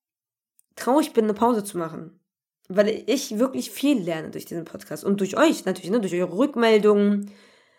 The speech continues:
Aber auch, welche Folge geteilt wird oder öfter geteilt wird. Zum Beispiel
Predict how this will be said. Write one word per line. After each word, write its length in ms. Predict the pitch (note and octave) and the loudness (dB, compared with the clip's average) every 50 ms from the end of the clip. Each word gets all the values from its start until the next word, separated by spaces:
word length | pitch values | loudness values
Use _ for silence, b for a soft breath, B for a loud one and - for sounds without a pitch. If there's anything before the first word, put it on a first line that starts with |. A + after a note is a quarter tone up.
| B B B B | B B B B
Aber 280 | - G#3+ G#3+ G3+ G#3 G#3 | 2 4 6 6 6 6
auch, 180 | G#3 - - - - - - - - - | 4 2 -4 -10 -12 -14 -16 -18 -20 -20
welche 480 | - - - - F#3 G#3+ A3+ A3+ A#3 G3+ | -18 -14 -4 2 4 6 6 6 4 0
Folge 360 | G3 - - A#3+ B3 B3 A#3+ | 0 2 6 6 6 6 6
geteilt 580 | G#3 A3+ A3 - A3+ A3 A3 A3 G#3+ G#3+ F3+ E3+ | 4 4 4 6 8 8 8 8 6 2 -2 0
wird 420 | F#3+ A3 A#3+ B3+ C4 C4 - - | 4 4 4 4 2 0 -6 -6
oder 180 | - F#3+ F#3 - | -4 -2 0 0
öfter 220 | - G#3 G#3 A3+ G#3 | -2 -2 0 0 2
geteilt 320 | G3+ G#3 G#3 G#3+ G#3 G3+ | 2 2 4 2 2 2
wird. 100 | G3 G3 | 0 -2
Zum 120 | - G#3+ | -2 -2
Beispiel 300 | G3+ G3+ G3+ G3+ G3+ G3+ | 0 0 0 0 -2 -2